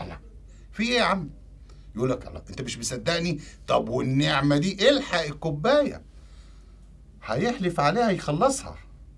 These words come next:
فصدقه بسرعة، عشان الراجل ده لما بيحلف ومحدش يصدقه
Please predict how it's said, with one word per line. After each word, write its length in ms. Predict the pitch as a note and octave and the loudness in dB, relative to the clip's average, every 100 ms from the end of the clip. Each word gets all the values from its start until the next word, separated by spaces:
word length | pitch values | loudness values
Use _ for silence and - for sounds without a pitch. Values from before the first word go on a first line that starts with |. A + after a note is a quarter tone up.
| - - - - - - - - - - - - - - - - - - - | -20 -20 -20 -20 -20 -20 -20 -20 -20 -20 -20 -20 -20 -20 -20 -20 -20 -20 -6
فصدقه 520 | C#3 E3 E3 C4 A3 | 0 0 2 2 2
بسرعة، 440 | - D4+ B3 - - - - - - - - - - | -2 -2 -2 -8 -16 -20 -20 -10 -10 -10 -14 -18 -14
عشان 280 | - - D3+ | -10 -4 0
الراجل 280 | D#3 G#3 G3 | 2 2 0
ده 100 | A3 | -2
لما 500 | A3 F3 D3+ C#3+ B2+ | -2 -2 0 0 -2
بيحلف 760 | A2+ D#3 G#3+ D3 C3 - - - | -2 -2 -2 -4 -6 -8 -20 -16
ومحدش 560 | A2 A#2+ E3+ G#3+ G3 E3 | -8 -6 -2 -2 -2 -2
يصدقه 600 | D3 C#3 C#3+ A#3+ C4+ B3+ | -2 -2 -2 -2 -2 -6